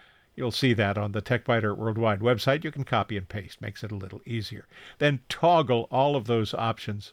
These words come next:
off. Opera recently changed one annoying setting. Because Windows eleven severely restricts the number of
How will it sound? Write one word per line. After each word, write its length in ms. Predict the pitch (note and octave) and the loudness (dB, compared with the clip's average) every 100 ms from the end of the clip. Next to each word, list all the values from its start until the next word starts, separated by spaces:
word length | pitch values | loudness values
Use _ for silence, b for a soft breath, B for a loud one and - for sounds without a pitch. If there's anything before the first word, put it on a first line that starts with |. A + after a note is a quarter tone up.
| _ - | _ 0
off. 400 | A2+ - - - _ _ _ B B B B | 0 0 -12 -20 _ _ _ B B B B
Opera 340 | F#3 A#3+ G3 F3 | 2 6 6 6
recently 640 | C#3 G#3 - F3+ - D#3 | 4 2 2 -4 0 -2
changed 840 | A#2 - G3 G#3 C3+ A#2 A#2+ A2 C#3 | 0 0 4 6 6 4 2 0 -2
one 440 | C#3 D#3+ F3+ D3 | 2 4 4 2
annoying 560 | B2+ A#2+ B2 A2+ F#2+ G2 | 0 2 2 2 -2 -2
setting. 400 | - A#2+ G#2+ D#3 B B B | 2 4 2 -6 B B B
Because 400 | D#3+ G#3 G#3 D3 | 0 4 4 4
Windows 480 | - F#3+ E3+ D#3+ D#3+ | 4 4 6 4 6
eleven 400 | D#3 F3 C#3+ C#3+ | 6 6 4 0
severely 560 | - A#2+ E3 F3+ D#3 | 0 2 4 4 4
restricts 640 | C3 A#2+ - - G3 - - | 2 0 -2 0 0 0 -2
the 120 | C3+ | 0
number 340 | D3 C#3 B2+ | 2 2 2
of 100 | A#2 | 2